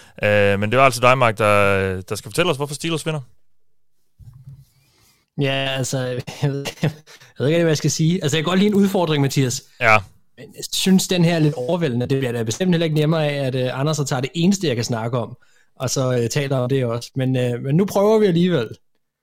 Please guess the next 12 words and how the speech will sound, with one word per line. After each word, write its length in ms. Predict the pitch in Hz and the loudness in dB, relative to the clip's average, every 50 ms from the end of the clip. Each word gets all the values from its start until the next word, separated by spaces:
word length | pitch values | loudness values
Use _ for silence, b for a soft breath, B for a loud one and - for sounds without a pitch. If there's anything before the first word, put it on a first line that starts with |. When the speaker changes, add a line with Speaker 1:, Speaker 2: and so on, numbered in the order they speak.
| _ _ _ _ _ | _ _ _ _ _
Speaker 2:
Pittsburgh, 440 | 214 220 214 220 - 220 202 190 190 - - - 196 - _ _ _ _ _ _ _ _ _ | -4 -4 -2 0 0 0 0 0 -2 -8 -16 -20 -20 -20 _ _ _ _ _ _ _ _ _
de 80 | - 202 | -2 0
kan 140 | 190 208 185 | 0 0 -2
sack 320 | - - 180 185 185 - | 0 -2 -2 -4 -2 -2
modstanderens 500 | 165 170 170 170 - 175 165 156 147 143 - | -2 -2 0 0 -2 -2 0 0 -2 -4 -4
quarterback. 480 | - 156 170 190 196 190 175 160 160 156 - _ _ | -4 -2 -2 -2 -2 -4 -4 -6 -6 -8 -12 _ _
De 80 | - 175 | -2 -2
har 180 | 160 160 156 | 0 0 -2
Cam 240 | 151 - 160 143 135 | -4 -4 -4 -2 -2
Hayward, 360 | 127 139 151 160 165 170 160 | 0 -2 -2 0 0 0 -2
de 120 | 147 - 151 | 0 -2 -2
har 160 | 139 147 147 | -2 -2 -2